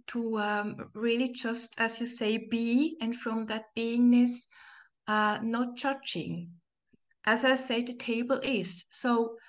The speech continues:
a person, a person is how she is. And it's a beautiful soul always behind a person. And,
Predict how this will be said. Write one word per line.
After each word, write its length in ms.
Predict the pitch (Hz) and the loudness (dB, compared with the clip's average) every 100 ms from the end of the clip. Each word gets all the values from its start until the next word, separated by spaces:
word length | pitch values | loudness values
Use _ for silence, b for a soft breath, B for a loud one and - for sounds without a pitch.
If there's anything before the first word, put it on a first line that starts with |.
| B B - | B B -6
a 60 | 247 | -4
person, 560 | - 262 285 - 247 220 214 214 | 4 4 4 0 0 -2 -4 -6
a 300 | 208 202 - _ - | -4 -6 -10 _ -2
person 440 | 247 254 254 247 247 | 2 2 2 0 0
is 480 | 269 208 - - - _ - | 0 0 0 -2 -6 _ -8
how 240 | 226 226 | 0 0
she 200 | 240 - | 0 -2
is. 560 | - 277 190 - - - _ B B B _ | -4 -4 -2 -2 -2 -4 _ B B B _
And 320 | 202 214 226 226 | 0 2 0 -6
it's 160 | - | -8
a 40 | 233 | 0
beautiful 560 | 247 277 285 - 262 | 2 2 -4 -2 -2
soul 340 | 254 269 240 - | 0 2 2 2
always 480 | 220 226 196 180 - | 0 0 0 -2 -8
behind 500 | 190 190 180 175 170 | -12 -8 -4 -4 -4
a 40 | |
person. 760 | 175 - 175 170 170 - 156 - B B B B B _ - | -8 -8 -8 -6 -8 -8 -10 -14 B B B B B _ 0
And, 340 | 214 220 226 | 2 2 -2